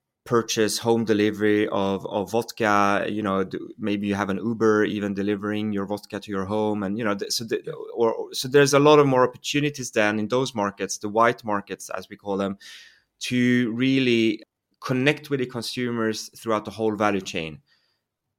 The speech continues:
basically converting our target audience into consumers purchasing our products.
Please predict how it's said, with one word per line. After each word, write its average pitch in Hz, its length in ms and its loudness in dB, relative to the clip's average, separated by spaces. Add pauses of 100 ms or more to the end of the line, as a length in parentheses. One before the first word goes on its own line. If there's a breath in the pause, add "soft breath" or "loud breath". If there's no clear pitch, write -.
(460)
basically 107 520 2
converting 101 960 -2 (320 soft breath)
our 98 360 0
target 104 420 -2
audience 92 340 -4
into 92 580 -10
consumers 98 580 -6
purchasing 90 640 -12
our 87 80 -8
products. - 560 -8